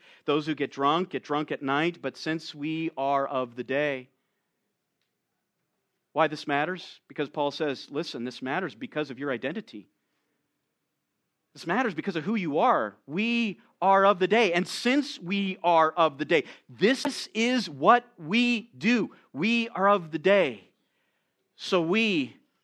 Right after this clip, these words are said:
renounce indifference. We activate vigilance. And we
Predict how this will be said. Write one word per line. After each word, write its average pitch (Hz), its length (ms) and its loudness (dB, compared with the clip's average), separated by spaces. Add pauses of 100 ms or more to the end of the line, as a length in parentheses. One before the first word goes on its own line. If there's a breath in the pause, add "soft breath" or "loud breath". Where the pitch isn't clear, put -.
(600)
renounce 196 540 4
indifference. 180 840 -2 (500)
We 190 160 4
activate 185 880 2
vigilance. 160 960 -4 (960)
And 156 240 -2
we 156 540 -2